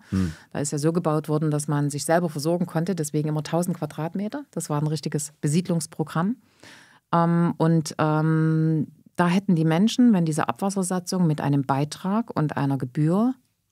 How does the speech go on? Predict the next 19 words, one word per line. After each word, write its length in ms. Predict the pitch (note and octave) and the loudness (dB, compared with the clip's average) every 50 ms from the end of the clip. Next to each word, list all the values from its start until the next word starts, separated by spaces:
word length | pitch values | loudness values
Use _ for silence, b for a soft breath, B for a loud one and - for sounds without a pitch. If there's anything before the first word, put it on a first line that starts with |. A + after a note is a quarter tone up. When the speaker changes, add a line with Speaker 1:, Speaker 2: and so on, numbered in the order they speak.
| _ | _
Speaker 2:
äh, 60 | - C#3 | -6 -4
eingetreten 760 | C#3 - - D3+ E3+ F3+ F#3+ F#3+ - - F3 F3 F3 E3+ | -2 0 0 2 2 2 0 0 -2 -2 -2 0 0 2
wäre, 200 | D#3+ E3+ E3 D#3+ | 2 2 2 2
um 100 | - - | 0 0
die 100 | C#3+ D3 | -2 -2
zehntausend 640 | D3 - - G3+ G3 F#3+ F#3 - D#3 D3+ D3+ D3 D#3+ | -2 -4 -2 -2 -2 -2 -2 -2 -4 -4 -2 0 0
Mark 220 | D3+ D3+ D3+ D3 D3 | 0 0 0 -2 -6
bezahlen 420 | C#3+ C3+ - - C#3 C3+ C3+ C#3 | -8 -8 -6 -4 -4 -2 -2 -2
müssen. 320 | C3+ C3+ C3+ - C#3 C3+ - b b b b b b b b b b b b b b b b - | -2 -2 -2 -4 -6 -6 -8 b b b b b b b b b b b b b b b b 0
Dafür, 320 | D#3+ E3+ F3+ - G3+ F3+ | 0 2 2 2 2 2
dass 160 | D#3 D#3 D3+ | 2 0 0
sie 100 | D3 D#3 | 0 0
ans 280 | C#3+ C#3+ D3 D3 D3 - | 0 0 0 -2 -4 -4
zentrale 580 | - E3+ D3 C#3+ - - D#3+ E3+ F#3 F#3 - | 0 0 0 0 0 -2 0 0 2 0 0
Abwassersystem 760 | - - - E3 E3 D3+ D#3+ D#3 D3+ E3 - - - D#3+ D#3 - | -2 -2 -2 -2 -2 -2 -2 -4 -4 -6 -6 -4 -2 -2 0 0
angeschlossen 580 | - D#3 E3 D#3+ D3+ D3+ - D3 C#3+ D3 D3+ C#3 | 0 0 0 0 0 -2 -2 -2 -2 -2 -2 -2
werden. 380 | C#3+ C#3 C#3 C#3 C#3+ C#3+ C#3+ C#3+ - | -2 -2 -2 -2 -2 -4 -4 -6 -10
Speaker 1:
Mhm. 260 | G#2 F2 F2+ F2 G2 B B B B B B B B B B B | -10 -8 -8 -10 -12 B B B B B B B B B B B
Speaker 2:
Und 460 | - D3+ D3+ D3+ D3 C#3+ D3 - - | -2 2 2 4 2 2 0 -4 -12